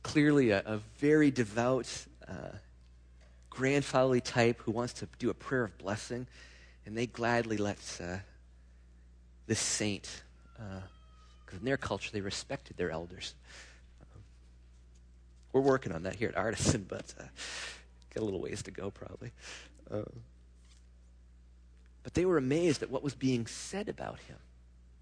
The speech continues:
A light to the Gentiles?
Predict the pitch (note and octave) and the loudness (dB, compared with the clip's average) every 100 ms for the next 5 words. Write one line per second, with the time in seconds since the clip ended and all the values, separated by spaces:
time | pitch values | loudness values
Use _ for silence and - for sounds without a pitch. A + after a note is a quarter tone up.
0 | - - - - - - - - - - | -20 -20 -20 -20 -20 -20 -20 -20 -20 -20
1 | - - - - - - F2 D3 C3+ G#2+ | -20 -20 -20 -20 -16 -8 -2 0 -2 -6
2 | F2 F#2+ B2 - C3 E3+ F3 | -6 -6 -8 -8 -8 -10 -14